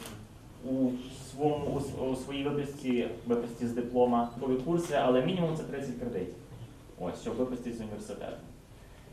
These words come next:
І в перший семестр я взяв одразу ж чотири предмети. Він складає два, максимум три предмета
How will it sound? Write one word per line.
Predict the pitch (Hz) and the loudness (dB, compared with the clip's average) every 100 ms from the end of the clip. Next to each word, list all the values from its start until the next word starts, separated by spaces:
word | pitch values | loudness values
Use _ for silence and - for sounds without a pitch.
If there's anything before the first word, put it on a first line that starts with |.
| - - | -12 -4
І | 208 | 0
в | 220 | 0
перший | - 175 175 160 | 8 10 10 6
семестр | 151 151 147 151 147 139 127 123 - | 0 2 4 4 4 2 2 0 0
я | 123 131 127 117 - - - - - - - - - - | 8 10 10 6 -4 -14 -18 -18 -18 -16 -16 -18 -16 0
взяв | 131 131 117 | 6 8 8
одразу | 120 135 131 120 | 6 8 8 4
ж | - | 0
чотири | 131 131 117 | 2 4 4
предмети. | 117 117 123 139 190 202 - - - - - 135 | 2 2 2 2 0 -2 -6 -14 -16 -16 -6 -4
Він | |
складає | 135 131 135 127 | -2 4 8 8
два, | 120 131 156 175 - 131 | 8 8 8 8 4 -2
максимум | 135 - 135 127 | -2 -2 -2 -2
три | 131 131 | 0 0
предмета | 123 120 123 117 113 107 | 2 4 2 4 2 0